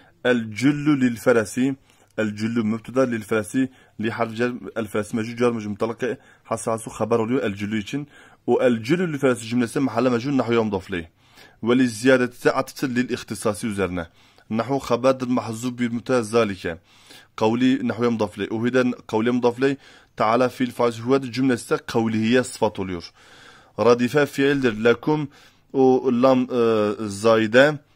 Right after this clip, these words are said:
Tabi ayete geldiği için harfi sıla diyoruz. Kum radife için mef'uldur. Tamam, takdiren, e, m-, m-, mahalle mansup. Radife için mef'ul bihidir.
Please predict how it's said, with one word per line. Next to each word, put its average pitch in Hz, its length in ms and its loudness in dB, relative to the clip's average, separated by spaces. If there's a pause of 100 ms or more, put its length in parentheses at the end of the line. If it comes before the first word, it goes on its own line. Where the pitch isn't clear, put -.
(120)
Tabi 117 200 0
ayete 113 240 2
geldiği 113 160 -2
için 113 120 -6
harfi 110 260 -6
sıla 117 300 0
diyoruz. 139 320 -2 (320)
Kum 165 360 2 (400)
radife 113 400 2
için 160 300 -4 (280)
mef'uldur. 139 840 2 (340)
Tamam, 123 260 2
takdiren, 120 720 0
e, 113 340 -2
m-, 113 320 -6
m-, 110 200 -4
mahalle 117 560 -2
mansup. 127 480 0 (360)
Radife 107 320 -2
için 110 200 -6
mef'ul 117 460 -4
bihidir. 135 380 2